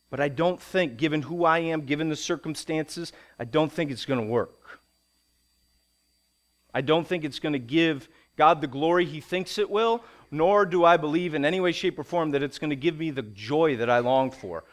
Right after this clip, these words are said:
just simply obeying him. It's not gonna work. It's impractical. It doesn't really make sense in two thousand fourteen for me to obey that."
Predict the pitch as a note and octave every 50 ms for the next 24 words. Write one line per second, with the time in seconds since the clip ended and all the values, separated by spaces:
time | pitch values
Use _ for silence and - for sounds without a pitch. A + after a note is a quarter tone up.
0 | - _ _ _ _ _ - D3+ D3 - - - - D#3 D3 C3+ - C3+ B2+ A#2
1 | G#2+ G#2 F#2+ G#2 G#2+ A#2+ A2 G2+ F#2 F2 F2 E2 D2 - _ _ _ _ _ _
2 | _ _ _ _ _ _ - - E3+ D#3+ C#3 C#3+ B2 G#2+ A#2 C#3 C3+ G#2+ - -
3 | _ _ _ _ _ _ _ _ _ _ _ _ _ _ _ _ _ _ _ _
4 | _ _ _ _ - F3+ F3+ - - - - D#3+ D#3 D3+ - - _ - - _
5 | _ - - _ _ _ _ _ - G3+ G3+ D3+ G3 F#3 E3 E3+ E3+ E3 D#3 D3
6 | C#3+ C3+ - - - - - - G3+ E3+ C#3 - - - C3 - - D#3 C#3 -
7 | D#3+ C#3+ C3+ C3 A2+ A#2+ - _ - D3 C#3 B2+ - - - F3 D#3 B2+ A#2+ -
8 | - - - _ _ - D3 D#3 F3 F#3+ E3+ E3 D#3 D3 C#3+ C#3 C3 C#3+ C#3+ C3+
9 | G2+ G#2 F2+ - -